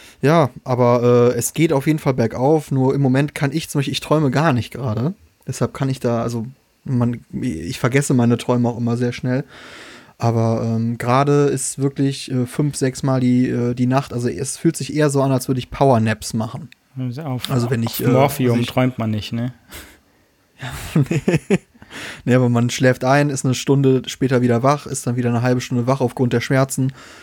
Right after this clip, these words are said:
Speaker 1: Und das ist ein bisschen nervig gerade. Da muss ich immer tagsüber, äh, aushelfen. Aber das passt. Also es geht auf jeden Fall bergauf. Ähm,
Speaker 2: Du hast
Speaker 1: aber es ist
Speaker 2: ja
Speaker 1: ja jetzt auch das, ja?
Speaker 2: Hm?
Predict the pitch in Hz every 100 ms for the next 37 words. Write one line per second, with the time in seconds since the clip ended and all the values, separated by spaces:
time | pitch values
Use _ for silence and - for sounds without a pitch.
0 | - - - - 113 110 - 113 - 113
1 | 117 120 113 117 123 113 - 107 113 113
2 | 113 117 117 120 113 - 120 - 120 117
3 | 117 - _ _ _ - _ 113 113 123
4 | - - 123 - 117 110 117 113 _ _
5 | _ _ _ 120 110 107 110 117 - -
6 | 208 - 131 151 - - _ - 123 120
7 | - - 156 131 131 127 117 113 117 127
8 | - _ _ _ - - _ _ _ 120
9 | 117 117 113 - _ _ _ _ _ -
10 | 127 123 120 139 135 127 131 135 127 -
11 | _ _ _ 131 147 - _ _ 131 165